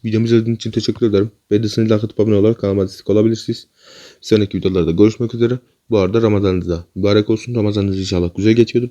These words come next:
Ben bu videoyu ayın sekizinde çekiyorum. Ya siz Ramazan'ın on sekizinci veya on yedinci günde izleyeceksiniz. Belki on dokuz, hiç bilmiyorum.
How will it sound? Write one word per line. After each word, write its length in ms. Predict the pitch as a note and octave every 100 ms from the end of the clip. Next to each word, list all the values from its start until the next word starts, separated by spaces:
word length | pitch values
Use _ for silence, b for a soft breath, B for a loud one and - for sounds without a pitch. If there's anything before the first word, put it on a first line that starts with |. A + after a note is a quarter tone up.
| -
Ben 160 | B2
bu 100 | C3
videoyu 280 | B2+ B2+ D#3 - _ G#2+
ayın 180 | A2+
sekizinde 480 | A#2+ A#2 - B2+ B2+
çekiyorum. 420 | B2 F2+ - C#3+ - _ b b b b - D3 -
Ya 160 | F2
siz 240 | F#2 B2+ B2
Ramazan'ın 540 | C3 C#3 C3+ E3 E3 - _
on 160 | A#2+ C3
sekizinci 480 | - B2+ C3 C#3 C#3+
veya 320 | C3 B2+ - _
on 120 | A#2+ A#2+
yedinci 340 | A#2+ A#2+ A#2+
günde 280 | A#2+ A#2+ A#2
izleyeceksiniz. 560 | G#2 E2+ F2 - C3
Belki 240 | A#2 A2 B2+
on 160 | A2+
dokuz, 220 | F#2+ F#2+ G#2+
hiç 200 | - G#2
bilmiyorum. 340 | E2+ F#2